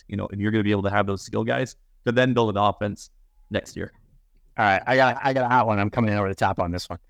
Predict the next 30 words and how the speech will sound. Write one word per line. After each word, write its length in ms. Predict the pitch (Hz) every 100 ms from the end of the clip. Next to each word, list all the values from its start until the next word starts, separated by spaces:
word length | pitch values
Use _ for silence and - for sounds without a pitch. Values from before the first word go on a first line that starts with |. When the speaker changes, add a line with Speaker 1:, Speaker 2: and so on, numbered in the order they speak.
| _ _ _ -
Speaker 2:
uh, 300 | 98 90 85
'cause 160 | - 104
it's 120 | 98
actually 240 | 107 - 101
an 80 |
interesting 440 | 101 - 98 90 87 -
segue 460 | 120 - 107 98 95
into 160 | 92
this, 220 | 90 90 -
but 280 | 92 87 -
we 260 | 107 127 117
can 100 | 92
kinda 220 | - 101
come 140 | 104
back 160 | 101 95
to 60 | 98
this 80 |
topic. 320 | - 101 95 - _ _ _ - _ _ _ _ - _ _ -
Here, 220 | 139 156 123
I 60 |
said 180 | 117 139
this 100 | 113
says 300 | - 101 - _
to 80 | -
you 60 | 98
guys 160 | 98
right 120 | 98 95
before 160 | 101
we 40 | 95
started. 280 | 101 90